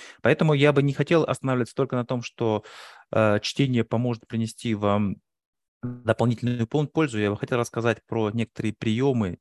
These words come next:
и, э, техники ч-, техники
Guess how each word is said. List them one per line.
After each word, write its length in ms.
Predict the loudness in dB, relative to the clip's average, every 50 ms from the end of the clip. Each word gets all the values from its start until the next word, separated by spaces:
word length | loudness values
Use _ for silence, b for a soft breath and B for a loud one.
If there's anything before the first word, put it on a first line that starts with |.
| _ _
и, 440 | -10 -8 -4 -2 0 0 0 0 -2 -4 -4
э, 540 | -4 -2 0 0 0 0 0 0 0 -2 -4 -6 _ _ _ _ _ _ _ _ _ _ _ _ _ _ _ _ _
техники 380 | 2 2 4 2 -2 -4 -4 -6
ч-, 180 | -6 -8 -8 _ _ _ _
техники 520 | 2 2 2 2 0 -4 -2 -4 -4 -6